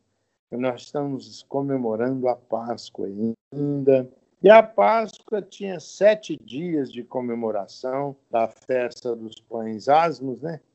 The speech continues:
E eu vou dizer pro senhor uma coisa com muita alegria, pastor. Agradeço a Deus por poder dar esse,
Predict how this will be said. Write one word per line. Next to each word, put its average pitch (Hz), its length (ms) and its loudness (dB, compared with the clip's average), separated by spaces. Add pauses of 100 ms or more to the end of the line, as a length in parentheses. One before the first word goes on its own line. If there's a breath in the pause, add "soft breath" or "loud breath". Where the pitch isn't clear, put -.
E 190 140 0
eu 190 140 -4
vou 196 160 2
dizer 180 240 2
pro - 180 -18
senhor 185 200 2
uma 175 220 -6
coisa 175 380 -4
com 160 140 -8
muita 165 300 -4
alegria, 123 460 0
pastor. 113 560 -8
Agradeço 135 580 4
a 131 40 2
Deus 131 560 0 (140)
por - 80 -14
poder 120 420 4
dar 127 300 4
esse, - 320 -4